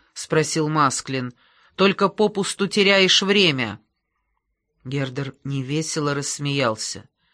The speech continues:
"Я знаю, что он делает", — похвастался он. "Завязывается с космическим челноком,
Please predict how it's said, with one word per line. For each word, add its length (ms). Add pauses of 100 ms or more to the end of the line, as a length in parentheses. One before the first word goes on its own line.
(480)
"Я 320
знаю, 540
что 220
он 200
делает", — 640 (300)
похвастался 880
он. 240 (640)
"Завязывается 920
с 100
космическим 760
челноком, 680